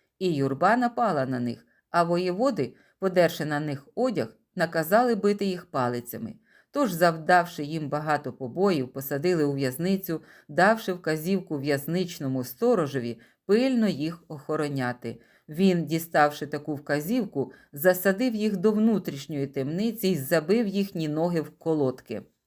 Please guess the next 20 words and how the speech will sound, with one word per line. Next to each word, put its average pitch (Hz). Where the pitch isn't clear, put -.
Опівночі 220
Павло 151
й 190
Сила, 139
молячись, 202
співом 247
прославляли 185
Бога, 202
а 185
в'язні 254
слухали 151
їх. 139
Раптом 156
стався 175
великий 185
землетрус, 185
аж 147
порушилася 185
основа 160
в'язниці. 196